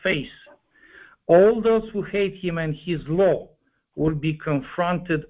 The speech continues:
openly and visibly, with no delay, in a way that will be evident to all.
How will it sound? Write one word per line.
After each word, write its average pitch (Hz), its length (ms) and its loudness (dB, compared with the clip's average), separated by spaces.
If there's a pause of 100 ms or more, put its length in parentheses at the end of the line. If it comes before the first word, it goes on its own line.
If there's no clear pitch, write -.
openly 185 760 0
and 156 260 0
visibly, 123 840 -4 (680)
with 147 280 2
no 190 280 4
delay, 175 720 -2 (160)
in 156 220 -2
a 151 160 2
way 175 400 0
that 160 380 -2
will 151 160 0
be 156 340 -8
evident 165 720 -2
to 160 240 -6
all. 170 380 -4